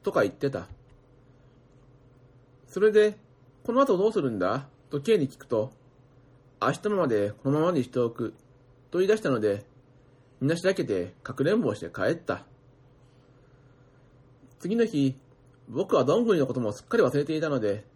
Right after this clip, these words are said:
早々に帰宅しようとしていたら、Dに捕まって神社に集合することになった。一番態度が高かったのに、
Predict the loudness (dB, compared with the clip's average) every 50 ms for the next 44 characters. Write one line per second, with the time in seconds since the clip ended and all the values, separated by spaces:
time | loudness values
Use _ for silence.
0 | _ _ _ _ _ _ _ _ _ -20 -20 -12 0 2 2 2 4 2 0 0
1 | 0 0 0 0 -2 -2 -2 -2 0 0 0 0 -2 -2 -2 -2 0 0 0 0
2 | 0 -2 -4 -6 -12 -20 -20 -20 _ _ -20 -20 _ _ _ _ _ -18 -14 -8
3 | -4 -2 0 0 2 0 0 0 -2 -2 -2 -2 -4 -4 -4 -4 -4 -4 -6 -12
4 | _ -20 -20 _ _ -20 _ -20 -20 _ -12 -8 -4 -2 0 0 0 0 -2 -4
5 | -6 -8 -4 -2 0 2 2 0 0 -2 -4 -4 -4 -4 -2 -2 0 -2 -2 -4
6 | -4 -8 -10 -10 -12 -18 -20 _ _ _ _ _ _ -20 -20 -20 _ _ _ _
7 | _ _ _ _ _ -20 _ _ -20 _ _ _ _ _ _ -20 -20 -20 _ _
8 | _ _ _ _ -12 -10 -10 -4 -2 0 0 0 2 4 4 4 6 4 2 2
9 | 0 -2 -2 -2 -2 0 0 0 0 -2 -4 -6 -6 -8